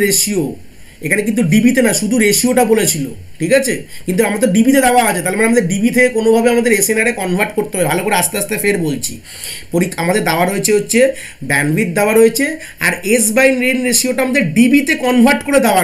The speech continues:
রয়েছে। কিন্তু আমাদের Shannon ক্যাপাসিটির মানে আমাদের ফর্মুলাটা কী আছে? formula বলছে B into log base two one plus S by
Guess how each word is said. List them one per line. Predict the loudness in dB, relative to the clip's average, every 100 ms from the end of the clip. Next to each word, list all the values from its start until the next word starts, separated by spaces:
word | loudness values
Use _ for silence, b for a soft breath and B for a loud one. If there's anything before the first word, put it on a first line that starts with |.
| -2
রয়েছে। | -8 -12 -14 B B B
কিন্তু | -2 2 2
আমাদের | 0 -2 0
Shannon | 0 0 0
ক্যাপাসিটির | 0 0 0 0 0 0
মানে | 2 2
আমাদের | 2 2
ফর্মুলাটা | 0 0 2 2 0
কী | 2 2
আছে? | 0 -4 -6 B B
formula | -4 0 2 2
বলছে | 2 2 -2 2
B | 2 2 0
into | -2 0 2 2
log | 2 0 -2 0
base | 0 0 -4
two | 0 2 2 0
one | -2 -2
plus | 0 0 2 0
S | 2 0
by | 0